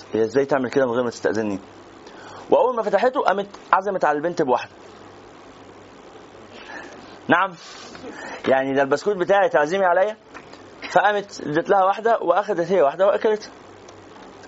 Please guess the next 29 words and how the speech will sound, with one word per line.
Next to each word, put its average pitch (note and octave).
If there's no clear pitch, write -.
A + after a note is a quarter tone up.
البنت E3+
طبعا F3+
ايه، F3
استغربت D#3+
جدا E3
وما E3
رضيتش E3
تقول F#3
حاجة، G3
بس F#3
لان C3+
من C3+
باب D#3+
ان D3+
هي E3+
الادب F3+
يمنعها G#3+
يعني. G#2+
قامت E3+
الست -
اديتها D#3
العجوزة C3
دي، A#2+
اديتها E3
بسكوتة F3+
واخدت E3+
هي F3+
بسكوتة E3+
اكلتها. D#3